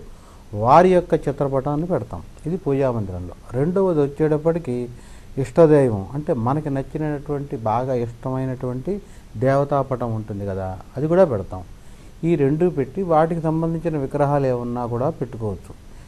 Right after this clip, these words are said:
ఇక పితృదేవతలకు సంబంధించి పూజా మందిరంలో కాకుండా ఎక్కడైనా పెట్టుకోవచ్చు. అది కూడా దక్షిణం గోడకి ఉత్తరాన్ని చూస్తూ పెట్టాలి.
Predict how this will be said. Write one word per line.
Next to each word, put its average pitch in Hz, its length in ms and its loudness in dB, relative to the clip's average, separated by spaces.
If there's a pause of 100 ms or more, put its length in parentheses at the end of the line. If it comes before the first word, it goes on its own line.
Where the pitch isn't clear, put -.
(200)
ఇక 196 140 0
పితృదేవతలకు 202 1080 4
సంబంధించి 147 920 -2 (840)
పూజా 165 320 6
మందిరంలో 175 560 4
కాకుండా 151 500 4
ఎక్కడైనా 151 540 6
పెట్టుకోవచ్చు. 156 600 2
అది 156 200 4
కూడా 143 360 4 (360)
దక్షిణం 175 640 2
గోడకి 180 360 4
ఉత్తరాన్ని 185 640 4
చూస్తూ 151 260 -4
పెట్టాలి. 98 360 -6